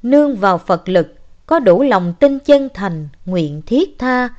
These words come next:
dù là hạng độn căn thấp nhất, cũng có thể đới nghiệp vãng sanh. So sánh hai pháp, thì sự khó dễ, nhanh chậm, khác nào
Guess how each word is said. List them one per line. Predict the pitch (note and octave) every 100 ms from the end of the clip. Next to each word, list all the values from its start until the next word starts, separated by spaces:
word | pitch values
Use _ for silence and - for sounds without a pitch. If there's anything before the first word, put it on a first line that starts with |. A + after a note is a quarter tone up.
| - - - _ _ _ _ -
dù | G3+ F#3+
là | F#3+
hạng | F#3 F#3 E3+
độn | G3 D#3+ F3
căn | C#4 C4+ C4+
thấp | E4+ - -
nhất, | D#4+ G4+ - - - -
cũng | G3 E3
có | E3+ D4+
thể | A3 D#3+ D#3
đới | G3+ G#3+ D#4
nghiệp | C#4+ F3 D3+
vãng | F3 D#3+ E3
sanh. | - C4 A#3 A3 - _ _ _ _ _ _ _ - - - _ _ - -
So | - A3
sánh | G3+ G3+ A#3+
hai | D4+ A#3+ G#3
pháp, | - A#3 F#4+ - _ - _
thì | - F#3+
sự | - F#3+ E3+ F3
khó | - G#3+ B3 G4+ A#3+
dễ, | F3+ D#3+ E3 D4+ - A3+
nhanh | C4 C#4 C4
chậm, | - E3+ D3 E3+ _ _ _ _
khác | - F#4+ A#3+
nào | G3+ F3+ F3